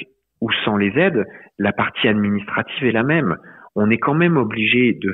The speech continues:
faire, euh, des, des papiers de création d'entreprise, de choisir une entreprise, et il y a des formalités administratives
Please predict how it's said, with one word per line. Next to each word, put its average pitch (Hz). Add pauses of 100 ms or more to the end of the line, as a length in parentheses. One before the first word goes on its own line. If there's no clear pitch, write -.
(120)
faire, 117
euh, 87
des, 85
des 95
papiers 123
de 95
création -
d'entreprise, 127 (380)
de 101
choisir 131
une 98
entreprise, 175 (340)
et 135
il 113
y 101
a 98
des 104 (100)
formalités 110
administratives 104